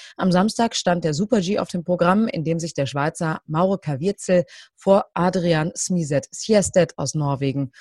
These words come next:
und Christian Walder aus Österreich auf Platz drei durchsetzte. Bester deutscher Fahrer war Andreas Sander auf Platz acht. Am Sonntag stand dann die erste Abfahrt des Winters auf dem Programm. Dort gewann der Slowene Martin Kater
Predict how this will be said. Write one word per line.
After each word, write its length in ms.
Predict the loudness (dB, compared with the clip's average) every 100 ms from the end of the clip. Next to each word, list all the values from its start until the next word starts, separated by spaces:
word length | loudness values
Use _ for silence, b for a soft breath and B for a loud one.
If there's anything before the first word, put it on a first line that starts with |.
| B B B
und 160 | -2 0
Christian 460 | -2 -2 -2 -2
Walder 300 | -2 -2 -4
aus 200 | -4 -4
Österreich 480 | -4 -4 -6 -6 -8
auf 160 | -12 -8
Platz 240 | -10 -6
drei 220 | 0 2
durchsetzte. 640 | 2 2 2 0 0 -2
Bester 360 | 2 0 2 0
deutscher 300 | 0 0 -4
Fahrer 400 | -2 0 0 -4 B B _
war 180 | -4 -4
Andreas 380 | -2 -2 -2 -4
Sander 360 | -6 -6 -8 -8
auf 180 | -10
Platz 220 | -4 -4 -2
acht. 320 | -6 -6 -18 B B B B
Am 120 | 2
Sonntag 360 | 4 6 4 4
stand 260 | 0 0
dann 100 | -2
die 120 | -2 -4
erste 320 | -4 -4 -2
Abfahrt 400 | -2 0 0 0
des 160 | -2
Winters 320 | -2 0 -2 -2
auf 160 | -4
dem 160 | -2 -4
Programm. 560 | -6 -2 0 2 -2 -2
Dort 240 | 0 2
gewann 240 | 0 0 0
der 120 | -2
Slowene 560 | -2 -2 0 2 0 -2
Martin 520 | -2 -2 -2 -4 -2
Kater 460 | -2 0 0 0